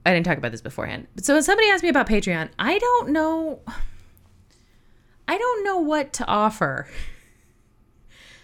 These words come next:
for Patreons. Not, I'm not opposed. I'm just trying to figure out, like, the o-, literally the only idea that I have come up with that maybe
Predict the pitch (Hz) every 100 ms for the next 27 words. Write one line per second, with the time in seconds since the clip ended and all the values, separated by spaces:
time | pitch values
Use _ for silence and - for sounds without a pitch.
0 | - - 254 247 233 220 185 - 226 415
1 | - - 269 330 480 381 - 240 147 -
2 | - - 226 262 311 - 311 269 269 233
3 | 226 208 180 165 - - _ _ _ -
4 | 214 - 226 - 233 302 339 294 220 151
5 | 135 131 - _ - 202 - - 233 240
6 | 247 233 214 170 165 135 127 147 147 143
7 | - 185 147 - - - - - - _
8 | _ _ _ _ _ _ _ _ 175 -
9 | - 165 165 170 175 170 160